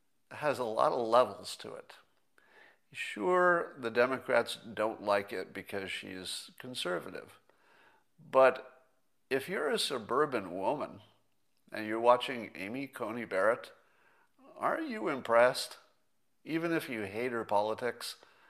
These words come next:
aren't you just impressed as hell just about her as a human being, as a, as a mother, as a, now a, a servant to the public? Impressive as hell.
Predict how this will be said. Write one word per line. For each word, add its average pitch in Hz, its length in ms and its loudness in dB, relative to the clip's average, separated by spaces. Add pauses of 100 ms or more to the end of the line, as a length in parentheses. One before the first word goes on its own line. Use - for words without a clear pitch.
(200)
aren't - 240 -2
you 151 300 -4
just 139 240 -6 (140)
impressed 104 600 -6
as - 180 -10
hell 95 380 -6 (220)
just 110 240 -10
about 110 240 2
her 104 180 0
as 101 160 0
a 87 100 -8
human 117 520 -8
being, 107 400 -4
as 95 160 -10
a, 92 100 -10 (500)
as 101 140 -8
a 104 80 -4
mother, 101 640 0
as - 200 -6
a, 95 220 -8 (200)
now 98 320 -2
a, 92 120 -2 (100)
a - 20 -12
servant 117 460 -2
to 113 80 -6
the 101 120 -8
public? 139 480 2 (840)
Impressive 175 520 6
as 180 160 0
hell. 208 400 2